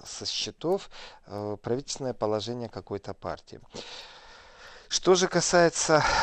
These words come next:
у, и, так, слово щас закончу, и потом п-, п-, перейду вот к Саре Вагенкнехт и отвечу дальше на вопрос, как, чего и куда.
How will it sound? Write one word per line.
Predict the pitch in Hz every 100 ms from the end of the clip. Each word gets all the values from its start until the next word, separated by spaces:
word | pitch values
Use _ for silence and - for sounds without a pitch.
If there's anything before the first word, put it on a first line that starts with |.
| 147
у, | 151 151 131
и, | 143 101
так, | - 175
слово | - 196 208
щас | 139 131
закончу, | 123 147 220 220 147
и |
потом | 147 143 147
п-, | -
п-, | 123 120 127 127
перейду | 139 143 143 139
вот | 120
к | -
Саре | - 123 120
Вагенкнехт | 147 196 156 123 113 104 -
и |
отвечу | 113 110 120 - 113
дальше | 117 101 -
на | 101
вопрос, | 104 113 170 170
как, | - 120
чего | - 113 107 113
и | 104
куда. | - - 147